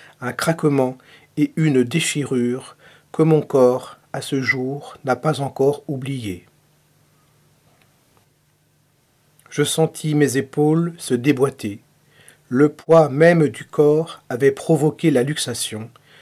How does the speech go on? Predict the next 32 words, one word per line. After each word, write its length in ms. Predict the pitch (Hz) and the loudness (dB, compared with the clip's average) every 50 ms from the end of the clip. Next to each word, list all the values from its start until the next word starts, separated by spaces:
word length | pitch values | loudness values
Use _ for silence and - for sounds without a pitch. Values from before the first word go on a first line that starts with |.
| - - _ _ _ | -20 -20 _ _ _
Je 120 | - 151 | -6 -6
tombais 440 | 147 - - 170 165 151 151 170 160 | -2 0 2 2 2 4 4 4 6
dans 100 | 165 156 | 6 6
le 100 | 147 147 | 6 4
vide, 480 | 147 123 127 135 139 131 131 165 165 - - - - - _ - | 2 -2 -4 -8 -10 -10 -10 -10 -12 -12 -18 -20 -20 -20 _ -10
et 120 | 135 - | -10 -10
tout 240 | - _ - 190 185 | -10 _ -2 0 2
mon 200 | 175 165 151 147 | 4 4 2 2
corps 460 | 143 - - 160 151 151 156 156 - | 0 2 4 4 4 4 2 0 -4
pendait 360 | - - 147 143 135 143 147 | -2 0 0 4 6 6 6
maintenant 520 | 147 160 165 165 - 156 151 156 156 147 - | 6 6 2 2 0 0 2 2 0 0 -2
au 140 | 135 131 131 | -4 -6 -8
bout 320 | 123 123 156 156 151 143 | -6 -6 -4 -4 -4 -4
de 100 | - 135 | -4 -2
mes 160 | 120 127 131 | 0 2 2
bras 300 | 120 113 - 131 135 127 | 0 0 -2 -4 -4 -4
disloqués, 720 | 120 107 - - - - 131 127 123 - - 120 120 131 - _ _ _ _ _ _ _ _ _ _ _ | -6 -8 -10 -10 -6 -4 -4 -4 -4 -4 -4 -4 -4 -4 -8 _ _ _ _ _ _ _ _ _ _ _
étiré 600 | - 165 165 - - 160 160 147 147 143 139 123 110 | -6 -6 -6 -4 0 2 2 4 4 2 2 0 -4
vers 260 | 113 123 160 170 156 | -2 2 2 2 4
le 160 | 147 139 123 - | 2 2 0 0
haut, 260 | 131 127 131 135 - _ - - _ _ _ _ | 0 -2 -2 -4 -8 _ -20 -20 _ _ _ _
par 160 | - 165 160 | -2 -2 -2
derrière, 640 | 143 143 135 131 127 123 120 123 123 131 - - - _ - - - - _ | -2 -2 -4 -4 0 2 4 4 2 0 -4 -10 -16 _ -20 -20 -20 -20 _
et 120 | - 127 127 | -6 -4 -4
retourné 720 | 123 113 147 170 165 165 160 147 143 135 135 143 147 - - | 0 2 2 2 4 4 2 2 2 4 2 2 2 -2 -6
jusqu'à 520 | 120 117 120 160 165 165 - - - 165 156 | -10 -6 -4 -2 -2 -2 -4 -2 -2 -2 -2
se 160 | - - 131 | -2 -2 0
retrouver 640 | 127 143 147 147 - 143 131 123 120 131 135 147 - _ _ - | 0 0 0 0 -2 -6 -8 -4 -4 -4 -4 -4 -8 _ _ -6
par-dessus 420 | 160 147 143 135 120 - - 127 | -4 -4 -4 -6 -6 -6 -6 -4
ma 160 | 117 117 113 | -4 -4 -6
tête. 560 | 113 - 104 92 - - _ _ - - - _ _ _ _ _ _ _ _ _ _ _ _ _ _ _ _ _ _ _ _ _ - | -4 -4 -6 -6 -6 -8 _ _ -20 -20 -20 _ _ _ _ _ _ _ _ _ _ _ _ _ _ _ _ _ _ _ _ _ 2
Torture, 800 | 160 160 160 - - - 160 160 165 165 170 175 - - - | 4 4 4 0 -4 -4 -2 -2 -2 -4 -6 -8 -10 -16 -20